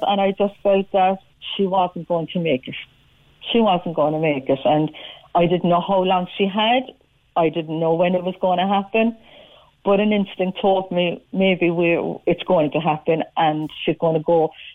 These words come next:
Because whenever we went to a wedding, or it was always the two of us went to the weddings together. Even at, at one stage, I was throwing my eyes up to heaven. I said, "Not another invitation." You know, she'd have parties, she'd have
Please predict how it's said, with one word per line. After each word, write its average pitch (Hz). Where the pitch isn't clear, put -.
Because 185
whenever 196
we 202
went 190
to 190
a -
wedding, 185
or 180
it 175
was 170
always 180
the -
two -
of 170
us 170
went 165
to -
the 175
weddings 165
together. 151
Even 175
at, 175
at 180
one 190
stage, 180
I 175
was 185
throwing 185
my 190
eyes 185
up -
to 180
heaven. 175
I 165
said, 180
"Not 180
another 180
invitation." 170
You 196
know, 190
she'd 190
have 196
parties, 185
she'd 175
have 185